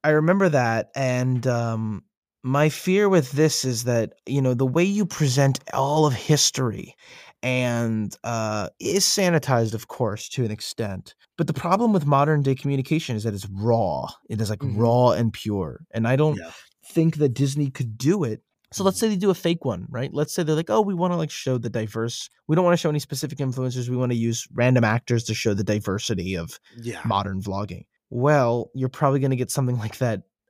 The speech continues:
Speaker 1: "Oh My Disney thing that they produced," and it would be embarrassing.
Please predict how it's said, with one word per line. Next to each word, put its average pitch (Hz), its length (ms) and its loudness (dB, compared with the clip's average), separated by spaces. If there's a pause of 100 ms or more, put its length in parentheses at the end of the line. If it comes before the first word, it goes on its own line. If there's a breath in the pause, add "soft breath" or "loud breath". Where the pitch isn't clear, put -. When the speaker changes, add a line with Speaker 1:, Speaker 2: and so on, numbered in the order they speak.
Speaker 1:
"Oh 127 100 6
My 120 180 6
Disney 123 460 6
thing 87 440 -2
that 117 120 2
they 110 100 2
produced," 95 600 -6 (140)
and 113 180 2
it 82 80 2
would 117 140 2
be 117 180 2
embarrassing. 113 840 0